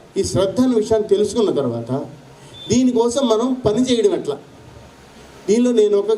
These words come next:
చిన్న పాట మీ చేత పాడిస్తాను. ఆ పాటని నేను ముందు చెప్తాను మీకు.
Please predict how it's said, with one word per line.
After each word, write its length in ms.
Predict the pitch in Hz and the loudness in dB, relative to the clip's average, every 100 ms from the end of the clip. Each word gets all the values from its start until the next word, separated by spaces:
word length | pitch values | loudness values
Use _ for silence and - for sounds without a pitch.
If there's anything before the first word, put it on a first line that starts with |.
| 214 | -2
చిన్న 400 | 220 262 269 269 | -2 -2 0 -2
పాట 340 | - 202 202 170 - - - - - | 0 0 -2 -2 -6 -14 -20 -8 -2
మీ 60 | |
చేత 200 | 170 202 | 0 0
పాడిస్తాను. 680 | 202 180 165 - - 160 208 - - - - - - - - | 0 -2 -2 -4 -4 -2 -2 -6 -20 -20 -20 -20 -20 -20 -8
ఆ 120 | - | -4
పాటని 400 | - 214 240 254 | -4 -4 -2 2
నేను 160 | 233 185 | 2 2
ముందు 200 | 208 185 | 0 -2
చెప్తాను 320 | 180 233 196 | -2 -2 0
మీకు. 260 | 170 202 | 0 0